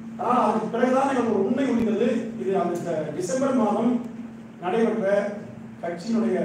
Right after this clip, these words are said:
செயற்குழு பொதுக்குழு போதே ஒரு பேரம் நடந்திருக்கிறது என்ற உண்மை எங்களுக்கு தெரிய வந்தது. ஏன்னா நான் வந்து ஆயிரத்தி தொள்ளாயிரத்தி தொண்ணூறுல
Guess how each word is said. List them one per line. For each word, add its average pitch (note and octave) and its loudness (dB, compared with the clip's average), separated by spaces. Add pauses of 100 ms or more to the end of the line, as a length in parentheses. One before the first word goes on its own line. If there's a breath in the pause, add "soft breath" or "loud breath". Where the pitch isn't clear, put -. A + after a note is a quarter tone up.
(240)
செயற்குழு G#3 -2
பொதுக்குழு G3+ -2
போதே G3 0 (640)
ஒரு A3+ -4 (120)
பேரம் A#3+ 4
நடந்திருக்கிறது G#3 0
என்ற F3+ -2
உண்மை G#3+ -2
எங்களுக்கு F#3 0
தெரிய F3 -2
வந்தது. - -4 (800)
ஏன்னா G#3+ -4
நான் G#3 4
வந்து A3+ 6
ஆயிரத்தி A#3+ 4
தொள்ளாயிரத்தி A3 0 (220)
தொண்ணூறுல A#3 2